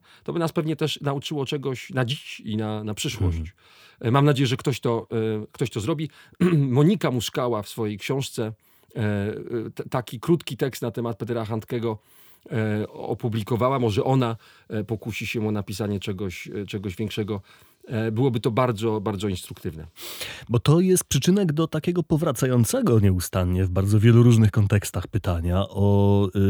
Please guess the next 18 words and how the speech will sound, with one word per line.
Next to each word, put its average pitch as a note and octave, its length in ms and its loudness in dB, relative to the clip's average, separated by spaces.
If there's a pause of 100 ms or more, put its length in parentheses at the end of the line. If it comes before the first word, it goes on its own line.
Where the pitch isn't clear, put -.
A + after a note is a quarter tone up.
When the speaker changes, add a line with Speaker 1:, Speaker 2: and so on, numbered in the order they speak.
Speaker 2:
y, - 20 6
wybitne A2 360 4
dzieło, G2+ 400 4 (320)
czy G2+ 120 -2
to F2+ 380 0
filmowe, F#2 540 2
czy - 120 -4
to G2+ 100 2
literackie, F#2 720 0
czy F#2+ 200 -2
jeszcze F2+ 300 -2
inne. F2+ 460 -2 (120)
I, C3+ 420 4 (680)
y, F2+ 240 -2 (420)
jakieś A2 500 6
brudy G2 520 6
na F2+ 300 4
życiorysie F2 580 -2